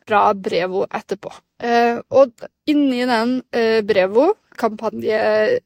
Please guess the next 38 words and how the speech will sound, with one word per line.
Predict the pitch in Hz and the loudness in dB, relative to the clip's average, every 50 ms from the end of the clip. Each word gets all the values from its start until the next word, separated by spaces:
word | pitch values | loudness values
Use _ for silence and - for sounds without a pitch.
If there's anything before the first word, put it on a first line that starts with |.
| _ _ _ _ | _ _ _ _
eh, | - 226 226 220 226 220 226 226 - - | -12 -10 -8 -6 -6 -6 -6 -6 -6 -8
automatiserte | 226 - - - 220 214 214 - 226 - - 202 208 - - 220 214 208 202 202 208 202 202 220 208 220 | -8 -10 -10 -6 -6 -6 -6 -6 -10 -6 -6 -6 -6 -4 -4 -2 -2 0 0 0 0 0 -2 -2 -2 -2
workflowen | 208 202 - _ - - 214 202 196 208 220 247 247 | -2 -4 -4 _ -4 -2 0 0 0 0 -2 -4 -6
som | - 214 202 | -8 -8 -6
jeg | 196 175 208 | -6 -6 -4
har | 208 208 196 | -4 -2 0
laget, | 202 214 226 254 254 330 - - _ _ | 0 0 2 4 2 2 2 0 _ _
så | - - 311 330 349 302 | -4 2 2 2 4 4
har | 294 240 220 220 | 2 2 2 0
jeg | 214 - - 208 202 214 | -2 -2 0 0 -2 -2
på | - - | -4 -6
en | 233 240 | -8 -8
måte | 214 - 226 220 | -6 -6 -6 -6
lastet | 233 233 - - - - | -6 -8 -10 -12 -8 -8
opp | 180 185 180 - 208 | -6 -6 -6 -8 -8
allerede | 208 208 214 220 226 214 190 165 180 196 | -8 -8 -6 -4 -4 -4 -4 -4 -6 -8
den | 196 196 202 190 185 | -10 -12 -14 -14 -14
her | - - - _ | -14 -14 -14 _
P | - 214 190 | -10 -8 -8
D | - - | -8 -10
F-en | - - - - 302 - - - | -12 -6 -2 -2 -2 -2 -2 -6
og | 302 262 | -8 -8
sier | - - 233 214 214 220 | -6 -4 -2 -2 -2 -2
at, | 233 - - | -6 -8 -10
«OK, | 233 - - 277 311 415 480 - _ _ _ - | -12 -2 0 2 2 2 0 -4 _ _ _ -12
når | - 220 214 220 226 247 277 339 370 311 | -10 -6 -4 0 2 4 4 4 2 0
den | 285 294 269 254 | 0 -2 -2 0
her | 262 262 247 | -2 -2 -2
personen | - - 254 - - 233 214 220 262 330 440 480 440 320 | -2 -4 -6 -6 -4 -2 0 0 0 0 -2 -4 -4 -6
blir | 220 220 214 | -4 -4 -2
lagt | 208 214 220 - - - | -2 -2 -4 -4 -10 -10
til | - 226 247 294 359 359 | -4 -2 -2 0 -2 -4
som | - - - 220 208 202 | -6 -6 -4 -4 -4 -4
en | 208 214 214 202 | -6 -8 -8 -8
bruker | 196 - 196 220 214 202 - _ 220 254 349 466 - - _ _ _ | -10 -8 -6 -6 -6 -6 -6 _ 2 4 4 4 2 -2 _ _ _
i | - 214 208 208 214 | -12 -10 -8 -8 -8
kontaktskjemaet | 226 - 220 208 - 208 - - - - 202 220 - - 294 427 - _ | -6 -6 -6 -4 -4 -6 -8 -6 -4 -4 -2 0 2 2 0 0 0 _
mitt, | 247 247 285 392 - - - - | -8 -4 -4 -4 -6 -8 -14 -20